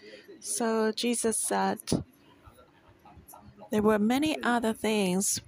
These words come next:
which the Pharisees and scribes had received and held, like the washing of cups and pinchers and copper vessels and coaches.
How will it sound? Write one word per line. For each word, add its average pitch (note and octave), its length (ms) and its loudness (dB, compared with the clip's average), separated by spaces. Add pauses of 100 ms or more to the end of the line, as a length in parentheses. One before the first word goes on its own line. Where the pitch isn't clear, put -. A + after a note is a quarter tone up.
which G3+ 520 0
the G3+ 100 0
Pharisees G3 600 0
and F3+ 180 -2
scribes A3 680 -2 (760)
had G#3+ 300 2 (140)
received G#3+ 1040 0 (580)
and G3 320 0
held, G#3 500 0 (100)
like G3+ 160 0
the F#3+ 80 4
washing G3 360 2
of - 140 4
cups A#3 380 0
and G3 240 0
pinchers G#3 560 2
and F3+ 200 -2
copper G#3 400 -2
vessels G3+ 580 0
and F3+ 200 -2
coaches. - 880 0